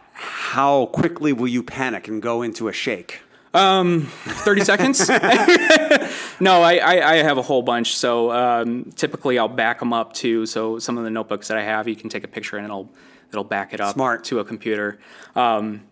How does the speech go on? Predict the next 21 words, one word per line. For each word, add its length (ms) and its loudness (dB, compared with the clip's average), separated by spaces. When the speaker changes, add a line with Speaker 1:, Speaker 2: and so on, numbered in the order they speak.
Speaker 2:
so, 480 -2
you 120 -4
know, 220 -4
there 100 -2
have 260 0
been 140 -4
points 400 -8
where 140 -4
I've 140 -6
lost 340 -4
it 200 -12
and 420 -10
I 220 -6
have 120 -10
no 180 -10
idea 320 -10
what 160 -12
to 80 -16
do 140 -16
with 160 -14
my 120 -14